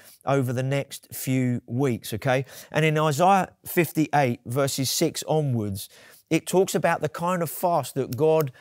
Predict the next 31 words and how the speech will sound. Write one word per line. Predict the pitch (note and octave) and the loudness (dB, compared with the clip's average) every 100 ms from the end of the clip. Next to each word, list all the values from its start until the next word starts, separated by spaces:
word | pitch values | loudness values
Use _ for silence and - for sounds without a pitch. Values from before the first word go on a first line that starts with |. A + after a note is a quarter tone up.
| - - | -16 -8
has | C3 D3+ B2+ | -4 -2 -4
chosen. | - - D#3 D3 B2+ G#2 | 2 6 6 6 0 -2
The | A#2 | -4
first | - G3 F#3+ | 2 2 2
five | F#3 E3 B2 | 0 2 2
verses | D3+ E3+ - B2 A#2 - | 2 0 -2 -4 -4 0
are | F3+ F#3 | 0 0
about | C#3+ C3+ - | 0 -2 -2
fasting, | D#3 E3 D#3+ - A2 A2 | -2 -2 -4 -8 -8 -4
but | C#3 - | -4 -2
people | F3 D#3+ | -4 -4
end | D#3 C#3 | -2 -2
up | - | -4
quarreling, | - E3 D#3+ C#3 A#2+ B2 | -4 0 2 2 0 -4
and | A#2+ | -4
because | C3 D3 | -4 -4
the | C#3 | -2
fasting | - E3 D#3+ C#3 | 0 0 -2 -6
is | C3 | -4
not | D3 - | -4 -4
God-focused, | - D3 B2 D#3+ D#3+ C#3 A2+ - - - - - | -2 -2 2 4 4 2 -4 -8 -16 -20 -20 -6
it's | C#3+ C3+ | -2 0
about | C3 C#3+ C#3 A#2+ | 2 2 2 0
them | D3 D3+ | 0 0
and | B2+ B2 | -2 -2
their | C#3+ D#3 | 0 0
lives. | C3+ A2+ G#2 G#2 | 0 -2 -4 -2
Whereas | C#3 D3 - - - - | 0 0 -2 -12 -20 -4
in | - F#3+ E3 | 0 0 4
verse | E3+ D#3 - | 4 4 2
six, | - G3 A#2+ - - | 2 2 2 -8 -18